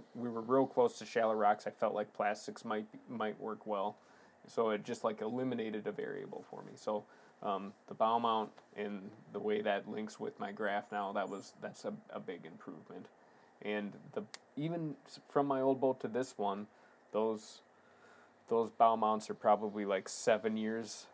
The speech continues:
apart in age, and, like, the spot lock's way better, easier to use. There's more information on there. It shows you on your graph, like, where your anchor point is and, and how far away you are from it,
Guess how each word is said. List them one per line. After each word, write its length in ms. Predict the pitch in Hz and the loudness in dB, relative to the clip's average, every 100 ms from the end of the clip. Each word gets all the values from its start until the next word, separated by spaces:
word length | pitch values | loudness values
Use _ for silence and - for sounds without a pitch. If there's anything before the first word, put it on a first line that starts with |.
| - - | -20 -4
apart 360 | - 120 127 | 4 6 4
in 120 | 123 117 | -2 -4
age, 420 | 110 127 135 - - | -2 -4 -8 -14 -10
and, 180 | 110 104 | -6 -4
like, 180 | 101 101 - | -4 -6 -10
the 60 | - | -16
spot 340 | - 127 131 | -8 -4 -2
lock's 300 | 131 127 - | 0 0 -2
way 160 | 117 123 | -6 -4
better, 540 | 117 117 117 117 113 - - - | 2 4 4 4 2 -4 -20 -6
easier 380 | 139 147 131 131 | -2 0 2 2
to 80 | 120 | 0
use. 520 | 110 120 120 120 113 | -2 0 0 -2 -4
There's 180 | 110 107 | -8 -4
more 300 | 123 135 127 | 2 4 2
information 540 | 120 117 110 107 - | 0 -4 -4 -4 -2
on 180 | 110 113 | -2 -2
there. 280 | 113 113 107 - - - | -2 -2 -4 -10 -16 -12
It 100 | - | -6
shows 400 | - 131 131 127 | 4 4 4 2
you 100 | 120 | 0
on 120 | 117 | 0
your 80 | 107 | -2
graph, 400 | 113 107 107 - | 2 4 4 2
like, 180 | 107 107 | -6 -2
where 140 | 113 | -2
your 200 | 113 107 | 0 -2
anchor 280 | 107 110 110 | -2 -4 -8
point 380 | 107 120 113 110 | -4 -2 0 0
is 360 | 110 110 110 110 | 0 0 -2 -6
and, 100 | 113 - | -8 -8
and 120 | 110 104 | -8 -2
how 180 | 107 - | -4 -2
far 160 | 120 117 | -4 0
away 180 | 107 104 | 0 -2
you 200 | 107 104 | -2 0
are 140 | 107 | 0
from 200 | 104 107 | 0 -4
it, 140 | 104 | -4